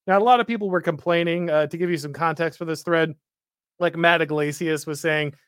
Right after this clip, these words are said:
people just say the regime and stuff, and nobody knows what they're talking about. And kinda Pedro Gonzalez, for some reason, was jumping in there as well and kind of agreeing. It's like, well, actually, there's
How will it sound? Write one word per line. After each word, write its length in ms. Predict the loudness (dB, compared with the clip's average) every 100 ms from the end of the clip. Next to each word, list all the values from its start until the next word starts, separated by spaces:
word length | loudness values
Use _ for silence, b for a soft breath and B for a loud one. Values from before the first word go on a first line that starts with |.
| b
people 220 | -6 -4 -2
just 220 | -2 -2
say 220 | 0 2
the 140 | 0
regime 640 | 0 -2 -2 -4 -2 -2 -4
and 120 | -6
stuff, 360 | -2 0 0
and 160 | -4 -2
nobody 280 | 0 0 -2
knows 440 | 2 2 2 -2 -14 _ _
what 260 | -8 0 2
they're 160 | 2 -2
talking 540 | -2 -2 -2 -4 -4
about. 480 | 0 4 4 2 0
And 260 | -6 -6
kinda 460 | -10 -8 -6 -6 -8 -14 _
Pedro 200 | -10 -6
Gonzalez, 400 | -4 -4 -4 -4
for 80 | -6
some 140 | -10 -6
reason, 220 | -4 -4
was 100 | -4
jumping 340 | -6 -4 -4
in 100 | -4
there 140 | -4 -4
as 100 | -2
well 240 | -2 -2
and 100 | -4
kind 120 | -8
of 60 | -8
agreeing. 320 | -4 -4 -2
It's 160 | -4 -6
like, 160 | -10 _ _ _ _
well, 100 | 6
actually, 340 | 6 4 0
there's 280 | 2 0 -2